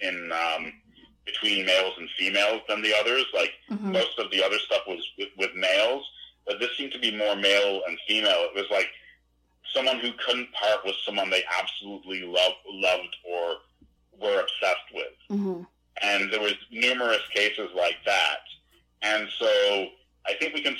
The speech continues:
Speaker 1: say Von Cosel had this ro-, uh, romantic allure, but also I noted one called the spiritual magical allure. And it's people who have very strange notions about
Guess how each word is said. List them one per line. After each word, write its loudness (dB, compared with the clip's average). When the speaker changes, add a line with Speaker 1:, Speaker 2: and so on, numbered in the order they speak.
Speaker 1:
say 4
Von 0
Cosel 0
had 4
this 0
ro-, -2
uh, 4
romantic 0
allure, -2
but 0
also 2
I 6
noted 0
one 2
called 2
the -14
spiritual -2
magical 0
allure. -2
And 0
it's -6
people -4
who 0
have 4
very 4
strange -2
notions -2
about -2